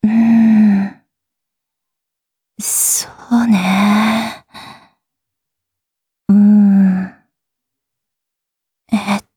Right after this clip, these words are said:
と。うんうん。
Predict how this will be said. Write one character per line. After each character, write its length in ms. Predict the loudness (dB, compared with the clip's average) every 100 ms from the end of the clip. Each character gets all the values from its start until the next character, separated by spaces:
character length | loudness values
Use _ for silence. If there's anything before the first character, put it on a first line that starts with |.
| _ _
と。 300 | -2 -2 -2 -6 -16 -20 -20 -20 -20 -20 _ _ _ _ _ _ _ _ _ _ _ _ _ _ _ _ _ _ _ _ _ _ _ _ _ -2
う 40 |
ん 0 |
う 20 | 2 2 2 2 2 2 2
ん。 180 | -2